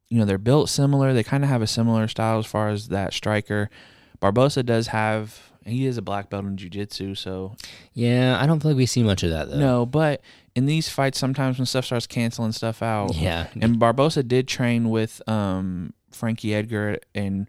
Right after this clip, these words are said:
Speaker 1: Eddie Alvarez and them at one point,
Speaker 2: Mm-hmm.
Speaker 1: so.
Speaker 2: Yeah, this is one, the, the, you mentioned the styles.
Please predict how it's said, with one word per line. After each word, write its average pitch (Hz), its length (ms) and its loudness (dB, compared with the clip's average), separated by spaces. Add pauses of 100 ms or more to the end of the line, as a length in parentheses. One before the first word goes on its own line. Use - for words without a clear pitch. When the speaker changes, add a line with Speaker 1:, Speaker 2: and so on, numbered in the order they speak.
(540)
Speaker 1:
Eddie 113 200 2
Alvarez 101 400 0
and 98 100 -2
them 98 140 -2
at 87 80 -2
one 98 220 -2
point, 98 520 -4
Speaker 2:
Mm-hmm. 90 100 -2
Speaker 1:
so. 92 280 0 (1040)
Speaker 2:
Yeah, 104 200 2
this 117 200 0
is 139 120 0
one, 117 420 2
the, 90 260 0
the, 98 200 -6
you 110 100 2
mentioned 107 300 4
the 90 60 -2
styles. 82 600 -2